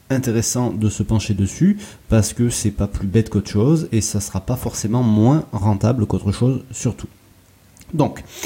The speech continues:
euh, dans les paris sportifs en général, si ça fait un moment que tu t'y intéresses, t'as dû souvent entendre qu'il faut, euh, essayer de sécuriser un maximum ses paris. Donc pour ça, il existe plein de types de paris différents. Il existe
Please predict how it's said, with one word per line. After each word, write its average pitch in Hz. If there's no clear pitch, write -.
euh, 123
dans 127
les 143
paris 110
sportifs -
en -
général, 101
si 104
ça 92
fait 98
un 95
moment 101
que -
tu -
t'y -
intéresses, 104
t'as 101
dû 131
souvent 165
entendre 110
qu'il 113
faut, -
euh, 95
essayer 139
de -
sécuriser 120
un 101
maximum 107
ses -
paris. 73
Donc -
pour -
ça, 123
il 101
existe 101
plein 120
de 101
types 120
de 98
paris 101
différents. 101
Il 82
existe 95